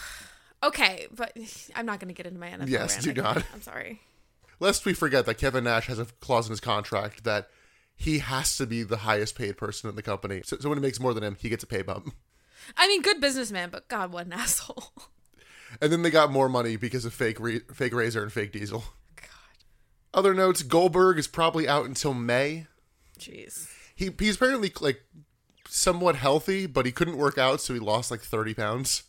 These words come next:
Speaker 1: Oh, so he's skinny Goldberg.
Speaker 2: Yeah. He's doing media for Ready to Rumble.
Speaker 1: So he's in Ready to Rumble.
Speaker 2: Yes.
Speaker 1: Okay.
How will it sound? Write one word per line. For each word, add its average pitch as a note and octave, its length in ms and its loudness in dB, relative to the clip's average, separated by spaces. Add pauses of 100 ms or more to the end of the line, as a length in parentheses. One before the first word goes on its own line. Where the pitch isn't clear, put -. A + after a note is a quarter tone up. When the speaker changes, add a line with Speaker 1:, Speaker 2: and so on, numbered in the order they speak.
(220)
Speaker 1:
Oh, E4+ 220 4
so F#4+ 160 -2
he's F#4 160 2
skinny G4 380 -4
Goldberg. F#3+ 500 -4
Speaker 2:
Yeah. G#2 220 -2 (340)
He's D#3+ 160 0
doing D#3 260 10
media A#2+ 280 2
for A#2 100 0
Ready A2 140 2
to G2 80 -4
Rumble. F#2+ 360 -6 (460)
Speaker 1:
So A#3 140 -12
he's C#4+ 260 -2
in A#3+ 80 -6
Ready F#3 180 -4
to - 80 -14
Rumble. - 360 -14
Speaker 2:
Yes. - 560 -2
Speaker 1:
Okay. - 100 -16